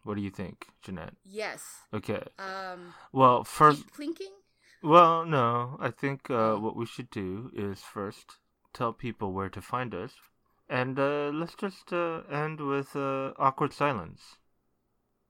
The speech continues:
Speaker 2: How about we end with insults?
Speaker 1: Oh, w-, we could end with insults.
Speaker 2: Oh, wait. I don't have a big repertoire.
Speaker 1: Okay, so here, let's try this.
Speaker 2: Okay.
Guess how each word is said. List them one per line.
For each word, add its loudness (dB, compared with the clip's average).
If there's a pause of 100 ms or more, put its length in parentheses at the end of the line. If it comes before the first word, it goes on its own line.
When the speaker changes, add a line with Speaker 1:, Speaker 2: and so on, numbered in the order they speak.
(260)
Speaker 2:
How -6
about -4
we -2
end -6
with -10
insults? -12 (680)
Speaker 1:
Oh, 4
w-, -10
we 0
could -2
end 0
with -6
insults. -8 (1400)
Speaker 2:
Oh, -18 (360)
wait. -20 (100)
I -16
don't -18
have -16
a -18
big -18
repertoire. -20 (160)
Speaker 1:
Okay, 0 (120)
so 2
here, 2
let's -4
try 0
this. -6
Speaker 2:
Okay. -18